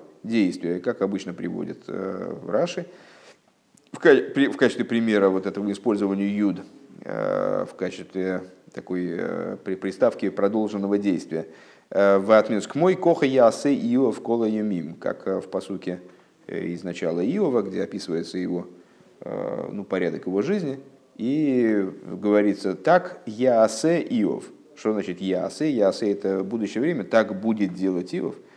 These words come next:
Естественно, нет. И, что подчеркивает продолжение пасука: «Все дни его», все дни. Э, то есть это вот каха, коха ясе Иов,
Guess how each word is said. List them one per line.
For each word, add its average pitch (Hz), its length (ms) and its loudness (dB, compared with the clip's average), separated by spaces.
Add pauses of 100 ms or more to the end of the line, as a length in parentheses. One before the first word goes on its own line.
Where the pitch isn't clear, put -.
(240)
Естественно, 92 460 -4
нет. 165 260 -4 (300)
И, - 160 -12 (240)
что - 180 -12
подчеркивает - 520 -6
продолжение 92 500 -4
пасука: 107 420 -4
«Все - 240 -2
дни 95 260 -8
его», 127 260 -6 (760)
все 117 240 2
дни. 95 340 -4 (760)
Э, 95 420 2
то 101 60 0
есть 98 140 0
это 156 160 -2
вот 104 180 0
каха, 117 480 4
коха 135 320 2
ясе 113 420 4
Иов, 214 360 0